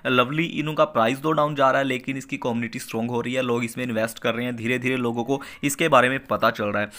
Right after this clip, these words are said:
और सबसे पहली बात मैं आपको बोलना चाहता हूँ कि कोई भी रातों रात अमीर नहीं होता है। जब आप Telegram के ऊपर जाते हैं तो लोग बोलते हैं कि इतने दिन रह गए हैं दिसंबर ख़त्म होने में, क्या वन डॉलर जाएगा?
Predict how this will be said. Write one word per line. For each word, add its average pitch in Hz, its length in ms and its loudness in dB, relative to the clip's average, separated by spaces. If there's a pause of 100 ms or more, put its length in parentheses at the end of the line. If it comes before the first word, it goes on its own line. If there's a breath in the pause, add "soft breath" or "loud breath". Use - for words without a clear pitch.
(240 loud breath)
और 139 140 2
सबसे 151 300 0
पहली 143 260 4
बात 147 220 6
मैं 131 80 2
आपको 135 220 0
बोलना 120 220 0
चाहता 120 280 2
हूँ 127 80 -2
कि 139 160 -4
कोई 123 340 -4
भी 143 120 0
रातों 120 320 0
रात 113 260 0
अमीर 117 240 -2
नहीं 110 280 -4
होता 123 300 2
है। 127 220 4
जब 117 180 -2
आप 117 160 4
Telegram 117 540 -2
के 123 60 -4
ऊपर 117 200 -2
जाते 113 260 -2
हैं 117 100 0
तो 120 80 -2
लोग 117 200 -2
बोलते 113 260 -2
हैं 123 180 2 (240 loud breath)
कि 120 120 -4
इतने 123 240 0
दिन 131 140 0
रह 120 140 6
गए 120 140 0
हैं 123 80 0
दिसंबर 120 340 0
ख़त्म 120 240 -2
होने 123 240 -2
में, 127 140 -2 (280 loud breath)
क्या 113 200 6
वन 110 200 4
डॉलर 113 240 4
जाएगा? 127 420 2